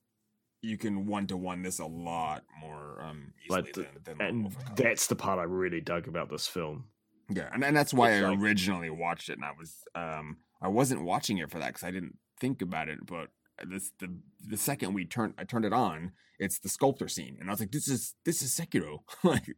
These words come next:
Speaker 1: this is it.
Speaker 2: Yeah.
Speaker 1: <laughs> And
Speaker 2: And,
Speaker 1: so I was
Speaker 2: and
Speaker 1: super
Speaker 2: even, like,
Speaker 1: excited, and then it
Speaker 2: did you notice the tapestry that's in front of him? There's a, there's, like, a painting on the wall, and there's
Speaker 1: Mm-hmm.
Speaker 2: a temple he sits in.
Speaker 1: Yeah.
Speaker 2: It's,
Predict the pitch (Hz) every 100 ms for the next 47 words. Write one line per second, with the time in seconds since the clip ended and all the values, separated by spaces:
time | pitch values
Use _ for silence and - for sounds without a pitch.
0 | _ - 190 196 147 202 117 - 185 151
1 | - - - - - - 135 135 135 117
2 | 107 139 147 139 120 117 - 107 92 87
3 | 80 98 98 98 95 95 92 90 71 82
4 | _ _ _ - 117 135 139 113 - 117
5 | 143 139 139 113 139 139 147 160 170 139
6 | - 107 - 113 113 107 101 - 110 107
7 | 113 110 113 120 127 135 95 107 131 127
8 | 117 123 131 127 135 - 147 175 - _
9 | - 85 - _ - 107 -